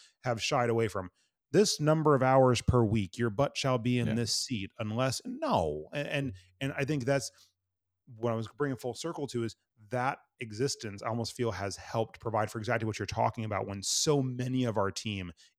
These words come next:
Speaker 1: is collaborating that way out of necessity. And so many of our team are working with those same tools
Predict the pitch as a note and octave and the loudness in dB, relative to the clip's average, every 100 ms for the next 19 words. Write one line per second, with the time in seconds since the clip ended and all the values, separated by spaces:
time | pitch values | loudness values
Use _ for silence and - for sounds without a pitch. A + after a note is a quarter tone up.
0 | - C3+ A2 - B2 A2+ A2 A2 A2+ G#2+ | -2 0 0 -4 -2 0 0 -2 -2 -2
1 | G#2+ G#2 G2+ F2+ G#2 A#2 A2+ G2+ A2 G#2+ | -4 -6 -12 -20 -8 -2 -2 -2 -4 -2
2 | G2 F#2 - _ _ - A#2+ A#2+ G#2+ G#2 | -4 -6 -10 _ _ -4 -2 -2 -6 -6
3 | - F#2 - - - _ _ - A#2 - | -4 -6 -8 -12 -20 _ _ -8 -6 -6
4 | A#2+ A#2 B2+ B2 A#2 - A#2 A2 G#2 G2 | -6 -4 -6 -6 -8 -6 -6 -4 -6 -4
5 | A2+ - A2+ G2+ A2 - A2+ G#2 G2 - | -6 -6 -8 -4 -6 -4 -4 -4 -6 -8
6 | A2+ G#2 - | -8 -8 -16